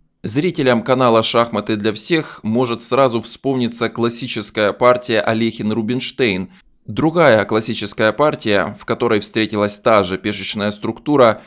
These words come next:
Рубинштейн-Канель, которая продолжалась в чисто позиционном ключе. Акиба Рубинштейн, поставив коня на Е пять, полностью деморализовал соперника.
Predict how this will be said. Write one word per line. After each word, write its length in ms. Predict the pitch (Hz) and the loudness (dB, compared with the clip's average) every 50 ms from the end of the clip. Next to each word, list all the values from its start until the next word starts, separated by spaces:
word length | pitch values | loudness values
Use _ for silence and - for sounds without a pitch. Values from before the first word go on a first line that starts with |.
| _ _ | _ _
Рубинштейн-Канель, 1200 | - 107 120 113 123 123 120 117 - - 123 120 120 120 117 120 - 131 110 98 92 87 87 - - _ _ _ _ - | -2 0 0 2 0 0 -2 -2 -2 -2 0 0 0 -2 -2 0 2 2 2 2 0 -2 -6 -6 -10 _ _ _ _ -6
которая 440 | - 107 - 131 135 131 123 117 110 | -6 -2 2 4 4 6 6 6 4
продолжалась 800 | - 110 110 104 107 107 107 113 131 139 135 127 117 110 - - - | 4 2 2 4 4 4 4 4 4 6 6 6 4 2 0 -6 -8
в 160 | 101 95 - | -8 -8 -8
чисто 360 | - 135 139 - - - 117 | -8 -6 -6 -6 -2 -4 -4
позиционном 1000 | - - 127 123 110 117 113 - - - 135 139 135 123 101 95 95 95 92 95 | -2 -2 -2 -2 -2 -4 -8 -10 -8 -4 -2 2 2 2 2 2 0 -2 -4 -4
ключе. 600 | - - - 113 127 - - - 98 - - - _ _ _ _ _ _ _ - | -6 -6 -4 -4 -4 -4 -6 -6 -6 -6 -6 -8 _ _ _ _ _ _ _ -6
Акиба 380 | - 107 - - 123 101 113 | -4 -4 -2 0 2 2 2
Рубинштейн, 560 | 113 110 110 110 113 - - 139 135 127 113 | 2 2 0 -2 -4 -2 0 0 0 0 0
поставив 500 | 117 107 104 - - 104 104 104 98 104 | -2 -4 -4 0 0 0 2 2 0 -2
коня 320 | - 117 107 107 104 98 98 | -2 -2 -2 0 0 0 0
на 140 | 101 104 104 | 0 0 -2
Е 240 | 101 92 104 110 | -2 -2 -4 -4
пять, 580 | 107 - - 127 131 131 120 - - - - - _ | -4 -4 0 2 4 4 2 0 -4 -10 -10 -10 _
полностью 840 | - 139 143 127 110 98 95 95 - - - - 98 98 98 95 95 92 | 0 2 2 2 2 0 -2 -4 -6 -8 -8 -6 -2 0 0 0 0 0
деморализовал 760 | 95 107 107 107 107 107 110 110 101 110 107 104 98 98 101 | -2 -2 0 2 2 2 0 0 0 2 4 4 4 2 2
соперника. 840 | - 113 107 - 120 107 98 95 98 98 92 - 98 95 101 - | 0 -4 -4 -2 0 0 0 0 0 -4 -2 0 0 0 0 -4